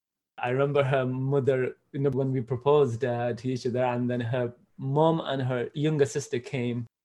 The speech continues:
uh, to U K to interview me, <laughs> essentially. And they were asking a lot of questions. And so I said, "Yeah, look, this is this and that, everything else. I, I understand this is unorthodox."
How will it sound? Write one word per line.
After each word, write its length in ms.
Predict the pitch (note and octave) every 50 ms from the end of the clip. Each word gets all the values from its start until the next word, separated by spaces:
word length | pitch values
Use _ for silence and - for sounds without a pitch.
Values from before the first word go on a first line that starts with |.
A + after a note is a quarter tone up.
| _ _ _ _ _ -
uh, 160 | A#2+ A#2 A2+
to 140 | A2 - C#3
U 180 | B2+ C3 C3 A2+
K 400 | - C#3+ C3+ C3 B2 A#2 A#2+ - _
to 160 | - C#3+ C3+
interview 500 | B2+ E3 D#3+ - F3+ D3+ D3+ D#3 D#3 D3+
me, 220 | D3+ D#3 D#3 -
<laughs> 280 | - - E3+ D3 - -
essentially. 720 | C#3+ C#3 C3 B2+ - D3 C#3 C3+ - D3 B2 C3 C#3 E3 - - _ _ _ _ _ _ _ -
And 340 | C3 A#2 A#2+ B2 B2+ B2+
they 80 | B2 C3+
were 120 | B2+ -
asking 320 | B2+ B2 - - - B2 B2+
a 40 | A#2+
lot 140 | A#2+ A#2
of 80 | A2+ A2+
questions. 360 | - A#2+ A#2 - - B2 A#2+
And 100 | A2+ A2
so 120 | - B2+ -
I 40 |
said, 220 | - - C3+ B2+ -
"Yeah, 180 | C#3 C#3+ E3
look, 200 | C#3 B2+ A#2+ A2
this 240 | G2+ A#2 A#2 A#2 -
is 100 | A2+ -
this 220 | - A#2+ A#2 - B2
and 120 | A2+ A#2
that, 240 | B2 B2+ B2+ A#2+ A#2
everything 400 | A2+ A2+ A2+ G#2+ - A#2 A#2 A#2+
else. 180 | B2 A#2+ A2
I, 200 | A2+ - A#2 A2+ -
I 80 | B2 B2
understand 380 | B2+ B2+ B2+ - - B2+ B2
this 120 | A#2+ A#2+ A#2+
is 100 | C3 C3 -
unorthodox." 760 | C#3+ C3 C3 - C#3 C#3+ C#3 - C#3 B2+ C3+ D3 E3+ - -